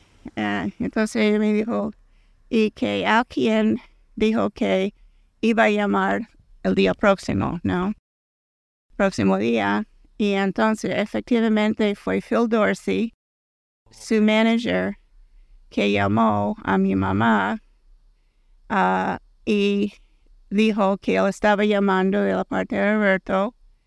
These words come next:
Clemente y que, you know, él había tenido esa coincidencia y que quería invitar, Roberto quería invitar la familia entera a un partido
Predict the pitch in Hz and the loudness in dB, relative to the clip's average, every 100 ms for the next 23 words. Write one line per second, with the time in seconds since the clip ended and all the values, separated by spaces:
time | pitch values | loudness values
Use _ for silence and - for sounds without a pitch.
0 | _ _ - 214 190 202 208 202 226 262 | _ _ -2 0 2 0 0 0 0 -4
1 | _ _ _ _ - 208 202 - - - | _ _ _ _ -4 0 0 -2 -2 -2
2 | 190 190 202 208 190 - _ 214 196 196 | 0 -2 -2 -4 -8 -14 _ -2 0 2
3 | 202 214 202 214 - 214 214 214 196 208 | 0 0 0 0 0 -2 0 0 0 -2
4 | - 208 208 - 202 208 208 202 196 - | -2 -4 -2 -2 -2 -2 -2 -2 -2 -4
5 | 202 202 208 269 _ - _ _ - _ | -2 -2 -2 -4 _ -20 _ _ -20 _
6 | _ - 214 214 220 214 - 190 202 - | _ -4 -2 0 0 -2 -2 -2 0 -2
7 | 220 220 151 214 220 - 185 196 220 - | 0 0 0 0 -2 -2 0 0 -2 -8
8 | - 196 202 202 214 - 202 208 208 - | -4 -2 -2 -2 -4 -2 0 0 -2 0
9 | 185 190 - - 285 262 - 180 190 202 | 2 2 -2 -6 -6 -6 -4 -2 0 0
10 | 202 208 196 185 185 202 - _ _ - | 0 0 0 0 0 -2 -6 _ _ -20
11 | _ _ _ _ - - - 185 185 - | _ _ _ _ -20 -20 -4 -2 0 0
12 | - 208 - 190 190 196 196 | 2 0 2 0 2 2 0